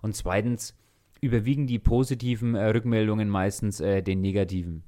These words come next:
Die Erfahrung habe ich gemacht. Also ich kenn keine einzige Facebook-Seite, die, äh, nur schlechte Bewertungen hat. So, also ich weiß nicht, ob du sowas schon mal gesehen hast, aber d-, d-, das passiert nicht. Ich glaub, da malt man sich einfach ein bisschen zu viel aus. So.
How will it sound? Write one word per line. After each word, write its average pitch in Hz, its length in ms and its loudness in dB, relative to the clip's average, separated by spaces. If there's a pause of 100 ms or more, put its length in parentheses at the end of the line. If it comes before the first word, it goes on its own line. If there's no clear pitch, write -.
(160)
Die 92 60 -2
Erfahrung 95 320 0
habe 98 120 -4
ich 98 80 -6
gemacht. 101 300 -2
Also 98 160 -6
ich 92 80 -8
kenn 107 140 -4
keine 104 320 -2
einzige 101 580 -2
Facebook-Seite, 104 840 -2
die, 101 200 -4
äh, 95 220 0
nur 107 180 -2
schlechte 101 280 -2
Bewertungen 98 460 0
hat. 85 200 -10 (720)
So, 90 80 -12
also 82 140 -14
ich 87 80 -12
weiß 95 120 0
nicht, 92 100 -6
ob 90 60 -8
du 104 140 -4
sowas 101 240 -4
schon 104 140 -6
mal 98 60 -2
gesehen 107 240 0
hast, 113 160 2
aber 98 260 0 (440)
d-, 104 80 -2
d-, - 140 -12 (320)
das 98 120 -2
passiert 113 440 4
nicht. 110 180 0
Ich - 80 -14
glaub, 110 180 2
da 104 120 4
malt 98 200 4
man 117 140 0
sich 107 180 -4
einfach 101 220 0
ein 98 60 2
bisschen 101 240 -2
zu - 160 -6
viel 90 180 -4
aus. 80 380 -8 (480)
So. - 120 -8